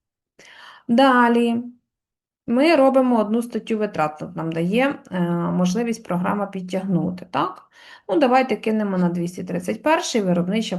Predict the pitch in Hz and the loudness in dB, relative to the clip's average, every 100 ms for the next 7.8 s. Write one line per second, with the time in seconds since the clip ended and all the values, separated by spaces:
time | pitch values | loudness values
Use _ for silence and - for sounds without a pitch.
0 | 180 151 - - 180 170 175 180 - _ | -8 -10 -10 -10 -10 -8 -10 -16 -20 _
1 | _ _ _ _ _ _ _ _ _ - | _ _ _ _ _ _ _ _ _ -10
2 | 233 233 175 170 170 160 - - - - | -8 -2 0 0 -2 -6 -8 -10 -10 -6
3 | 415 - 311 277 277 277 - 254 185 180 | -6 -4 -6 -4 -4 -6 -8 -6 -2 -2
4 | 175 - 185 180 160 175 175 247 269 247 | -2 -2 2 2 2 -2 -2 0 0 -2
5 | 202 202 185 185 185 180 240 269 185 196 | -4 -4 -2 -2 -2 -4 -6 -8 -4 -6
6 | 185 185 185 180 180 180 196 180 151 151 | -4 -6 -4 -6 -4 -2 -2 -2 -4 -6
7 | - - - 175 - - 185 | -10 -14 -12 -12 -10 -10 -8